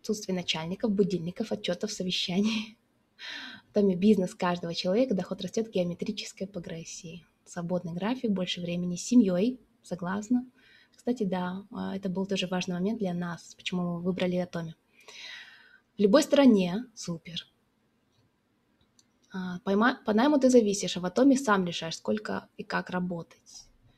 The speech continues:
Свобода, удовольствие, определенные ограничения — это по найму, а заработная плата есть. Мгм. Да, с-, согласна, в, в Атоме нет заработной платы.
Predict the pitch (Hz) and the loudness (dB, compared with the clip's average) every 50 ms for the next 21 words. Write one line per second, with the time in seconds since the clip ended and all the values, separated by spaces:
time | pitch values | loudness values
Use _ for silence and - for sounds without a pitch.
0 | _ _ _ _ _ _ _ _ _ _ _ _ _ _ _ _ _ _ - - | _ _ _ _ _ _ _ _ _ _ _ _ _ _ _ _ _ _ -18 -8
1 | - 185 185 180 190 214 247 262 233 214 226 220 214 196 170 175 160 - - 190 | -4 -4 0 4 6 8 8 8 8 6 2 0 0 -2 -4 -6 -6 0 4 6
2 | 233 247 247 247 - - - 208 208 202 202 208 208 214 - _ - 196 190 180 | 6 6 6 4 -2 -4 -4 -2 -2 -2 -4 -6 -8 -10 -14 _ -10 -6 -4 -2
3 | 196 202 196 190 180 180 180 - 180 180 180 - - 196 185 180 175 175 - 170 | 0 0 0 0 -2 -2 -4 -4 -4 -2 -2 -2 -2 0 -2 -2 -4 -6 -8 -10
4 | - - - 170 165 160 165 180 214 285 330 - - - 190 175 165 175 180 175 | -10 -8 -8 -6 -6 -4 0 2 2 2 2 0 -6 -14 -14 -12 -10 -8 -8 -8
5 | 180 185 180 175 175 - - - 170 - - 180 190 - - 247 254 262 262 - | -8 -6 -6 -8 -8 -10 -12 -12 -10 -6 -4 -4 -4 0 0 2 2 0 -2 -4
6 | - - 202 196 - 180 175 175 190 247 254 254 _ _ _ - 190 185 180 170 | -4 -4 -4 -2 -2 -4 -6 -4 -2 -4 -4 -6 _ _ _ -6 -4 -2 -2 -4
7 | 170 - - - - - 202 - 190 185 175 170 165 - - - 165 170 170 190 | -6 -10 -16 -18 -18 -18 -12 -10 -8 -8 -8 -8 -10 -12 -16 -18 -18 -18 -18 -18
8 | 208 214 170 156 190 185 180 190 - - 233 262 247 208 190 190 180 - 175 170 | -18 -18 -18 -16 -12 -12 -12 -8 -4 2 4 6 6 6 4 2 -2 -4 -8 -10
9 | 170 165 170 170 - 175 170 - - 180 185 185 _ _ | -10 -10 -10 -10 -10 -12 -12 -10 -10 -10 -10 -10 _ _